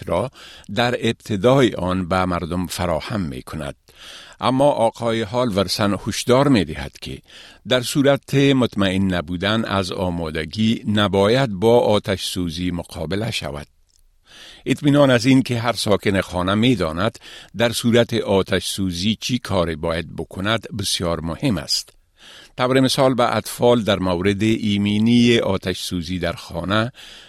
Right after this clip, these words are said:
بیشتر از صرف زنگ زدن به سه صفر آموزش بدهید.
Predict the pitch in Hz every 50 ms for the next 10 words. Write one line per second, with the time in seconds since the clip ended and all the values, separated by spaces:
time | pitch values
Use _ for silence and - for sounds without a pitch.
0 | - - 95 95 123 127 131 131 127 - - - 131 131 127 127 131 127 127 -
1 | - 127 - - - - - 117 107 104 98 - - - 101 87 101 92 87 87
2 | 78 80 90 87 85 90 90 92 92 85 87 87 87 85 - - - 85 85 -
3 | - - 143 135 - - 87 73 - - _ - - - - - _ - 98 98
4 | 95 90 87 85 85 - - 82 - - - - - 67 67 - - 123 69 -